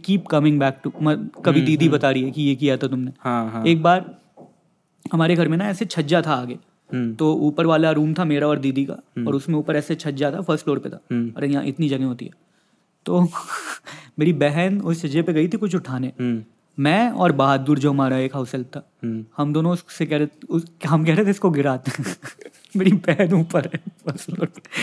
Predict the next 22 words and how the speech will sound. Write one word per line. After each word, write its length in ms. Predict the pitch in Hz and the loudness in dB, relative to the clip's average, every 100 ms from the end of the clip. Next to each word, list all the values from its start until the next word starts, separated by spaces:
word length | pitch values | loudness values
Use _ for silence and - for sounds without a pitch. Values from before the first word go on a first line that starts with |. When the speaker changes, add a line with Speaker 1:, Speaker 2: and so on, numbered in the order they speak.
| 427 - 226 | 0 2 2
Speaker 1:
हम 100 | 175 | 4
बड़ा 220 | 170 156 | 6 4
सा 140 | 180 | 4
डंडा 320 | 170 160 160 170 | 2 2 2 2
लेके 220 | 156 165 | 2 -2
उसको 200 | 165 160 | 2 0
ऐसे 160 | 151 | 2
ऐसे 140 | 160 170 | 0 2
करके 240 | 156 160 | 2 2
गिरा 300 | 143 143 139 | 2 0 0
रहे। 680 | 135 135 - - - - 196 | -4 -10 -16 -18 -20 -4 -2
फिर, 160 | 170 156 | 0 -2
फिर 380 | - 175 156 135 | 0 0 2 2
मम्मी 300 | 143 139 139 | 2 4 2
आई, 100 | 135 | 2
फिर 160 | 160 | 0
बहुत 240 | 135 131 127 | -2 -2 -4
पीटा, 180 | 131 | -8
मैं 120 | 131 160 | -2 0
हमेशा 300 | 156 156 160 | 2 0 -2
पिटता 300 | 127 - | -4 -10
था। 100 | - | -14